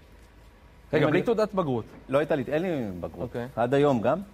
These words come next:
Speaker 2: אה, אמר לי שאם אני מוציא ציון פסיכומטרי טוב, ומשלים שם קורסים במתמטיקה ופיז-, ואנגלית, ומקבל מעל תשעים, אז הוא יקבל אותי לאוניברסיטה. אז נרשמתי,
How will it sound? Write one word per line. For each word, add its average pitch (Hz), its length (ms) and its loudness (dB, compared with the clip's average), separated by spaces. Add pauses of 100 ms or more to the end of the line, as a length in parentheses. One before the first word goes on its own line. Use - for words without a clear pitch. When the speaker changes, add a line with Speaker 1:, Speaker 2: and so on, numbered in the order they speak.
(460)
Speaker 2:
אה, 104 760 0 (2000)
אמר 113 200 0
לי 120 120 -2
שאם 117 420 0
אני 117 340 0
מוציא 107 280 -6
ציון 123 240 -4
פסיכומטרי 110 600 -4
טוב, 101 360 0 (1080)
ומשלים 92 760 -6
שם 101 160 -4
קורסים 107 440 -6
במתמטיקה 104 640 -4
ופיז-, 113 340 -6 (100)
ואנגלית, 98 720 -2
ומקבל 107 300 -4
מעל 120 240 2
תשעים, 175 340 -2
אז 104 120 -6
הוא 107 80 -6
יקבל 110 320 -4
אותי 107 180 -6
לאוניברסיטה. 98 600 -4 (1160)
אז 92 160 -6
נרשמתי, 139 600 -4